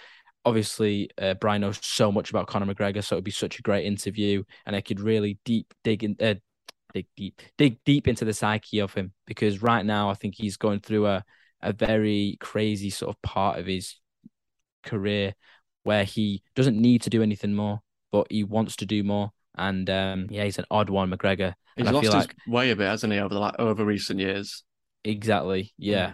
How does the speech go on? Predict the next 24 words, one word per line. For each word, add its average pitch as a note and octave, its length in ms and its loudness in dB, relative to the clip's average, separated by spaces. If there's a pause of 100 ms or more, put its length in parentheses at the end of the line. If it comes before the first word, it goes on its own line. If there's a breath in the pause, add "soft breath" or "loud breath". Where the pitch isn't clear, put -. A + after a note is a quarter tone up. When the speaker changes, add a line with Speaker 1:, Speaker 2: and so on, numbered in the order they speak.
(260)
Speaker 1:
Like, A#2+ 140 2
he E3+ 80 4
can G#3 140 2
retire. A#2+ 420 2
He's D3+ 280 0
done D#3+ 220 8
everything A#2+ 420 0
there A2 120 0
is A2 140 0
to A2 100 -6
do G#2+ 120 0
in G#2 80 0
the G2 80 -2
sport. G#2 340 4
Like, F#2 260 0 (280 loud breath)
it'll A#2+ 160 2
be A#2+ 100 6
very B2+ 240 6
hard A2 320 4
and G2+ 140 -2
maybe A2 320 0
impossible G#2 560 0
for - 120 -6
anyone G#2+ 420 2